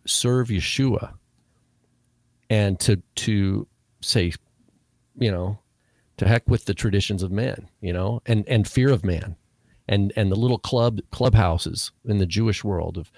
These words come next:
"Oh, you're not really a son of Abraham unless X, Y, and Z," or, "You're not really saved t-, because you're a Gentile," and all this stuff. And that kind of stuff just brought Paul to his, to his most fierce, uh, roar,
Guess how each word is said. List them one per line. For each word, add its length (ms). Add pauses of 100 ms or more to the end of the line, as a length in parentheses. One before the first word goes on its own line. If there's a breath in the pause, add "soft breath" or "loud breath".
(180 soft breath)
"Oh, 120
you're 180
not 240
really 300
a 40
son 220
of 80
Abraham 480
unless 480
X, 240
Y, 200
and 140
Z," 280
or, 100
"You're 240
not 220
really 320
saved 600 (480 soft breath)
t-, 100
because 520
you're 200
a 40
Gentile," 640
and 80
all 140
this 140
stuff. 260
And 160
that 260
kind 140
of 80
stuff 320
just 320 (1000 soft breath)
brought 300
Paul 400
to 180
his, 240 (120)
to 120
his 260
most 520
fierce, 560 (880)
uh, 240
roar, 540